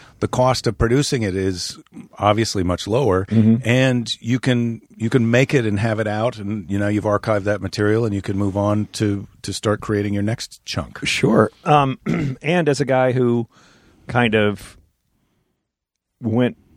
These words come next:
Speaker 2: used, I'm trying to not sound like an a-hole here, um, but I kind of, <laughs> podcasting took me to another level in my stand-up.
Speaker 1: To,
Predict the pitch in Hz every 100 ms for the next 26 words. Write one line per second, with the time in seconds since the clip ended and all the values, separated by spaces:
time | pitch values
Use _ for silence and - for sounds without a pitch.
0 | _ _ _ 147 143 151 - _ _ -
1 | 117 - 117 101 - - _ 101 95 -
2 | 101 95 90 - 85 92 - _ - 101
3 | 95 82 90 85 - _ _ _ _ -
4 | 107 101 98 - _ 123 _ _ _ _
5 | 127 120 120 123 123 147 135 107 - -
6 | - - 185 196 202 165 165 147 135 127
7 | 131 139 135 139 135 139 143 - _ _
8 | - 117 127 123 123 135 131 131 - _
9 | _ _ _ _ -